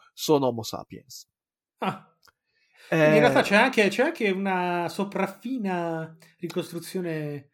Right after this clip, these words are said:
Speaker 2: paleontologica della
Speaker 1: eh, sopraffina fino a un certo punto, però, ad esempio,
Speaker 2: <laughs>
Speaker 1: eh, nel fumetto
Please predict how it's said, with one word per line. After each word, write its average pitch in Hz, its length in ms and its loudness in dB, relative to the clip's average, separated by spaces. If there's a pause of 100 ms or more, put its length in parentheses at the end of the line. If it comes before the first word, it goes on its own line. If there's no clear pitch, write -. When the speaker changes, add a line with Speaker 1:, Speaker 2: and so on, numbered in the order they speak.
(200)
Speaker 2:
paleontologica 156 960 0
della 147 400 -8
Speaker 1:
eh, 196 400 2
sopraffina 226 720 -2
fino 170 200 -4
a - 20 0
un 156 60 0
certo 151 220 -4
punto, 147 280 -4
però, 143 220 2
ad 151 60 4
esempio, 151 440 6
Speaker 2:
<laughs> - 640 -4
Speaker 1:
eh, 170 400 2
nel 196 260 2
fumetto 185 840 0